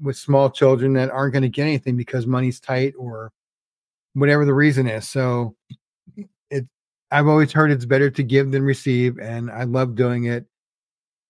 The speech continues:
And it's a tradition that I've carried on for most of my adult life. So yeah, absolutely check into it. See if, um, there's something in your town. And,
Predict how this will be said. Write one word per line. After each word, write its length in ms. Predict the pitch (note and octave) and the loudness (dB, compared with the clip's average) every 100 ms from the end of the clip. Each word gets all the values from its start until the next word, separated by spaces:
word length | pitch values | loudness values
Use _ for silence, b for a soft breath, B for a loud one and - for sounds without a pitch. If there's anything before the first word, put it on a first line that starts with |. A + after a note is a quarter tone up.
| _ - | _ -6
And 140 | C#3 | -2
it's 200 | C3+ A#2+ | -2 -2
a 60 | C3+ | -4
tradition 500 | - C#3 C#3 C3+ D3+ | 2 4 4 4 2
that 140 | C3+ | 2
I've 140 | B2 A#2 | 2 0
carried 360 | - C3+ B2+ | 2 4 4
on 180 | B2 B2 | 2 0
for 160 | A#2+ B2+ | -2 -2
most 300 | A#2+ B2 - | 0 -2 -2
of 60 | |
my 120 | C3 A2 | -2 -2
adult 300 | G#2+ A2 G#2+ | -6 -6 -6
life. 320 | G2+ F#2+ - | -8 -8 -10
So 180 | - C3 | -6 -2
yeah, 260 | F#3+ C4+ B2 | 0 -2 0
absolutely 560 | C#3 C#3+ - D3+ C#3 | 0 -2 -4 -2 -4
check 300 | B2+ D3 C3+ | -2 -2 0
into 340 | D3+ C#3+ D3+ D3 | -2 0 0 0
it. 100 | C#3 _ _ _ _ _ _ _ _ _ _ - | -2 _ _ _ _ _ _ _ _ _ _ 2
See 240 | C#3+ C#3 | 6 6
if, 520 | C#3 C#3 C3+ C3+ B2+ C3 | 6 4 4 2 0 0
um, 500 | B2+ B2 B2 A#2+ G#2 - | 2 4 2 0 -4 -4
there's 140 | A#2+ | 0
something 300 | C#3+ B2 C3+ | 2 2 2
in 100 | B2+ | 4
your 100 | B2+ | 2
town. 440 | B2 C3 B2+ C#3+ C#3+ | 2 2 2 0 -2
And, 400 | B2 B2 B2 | -4 -2 -2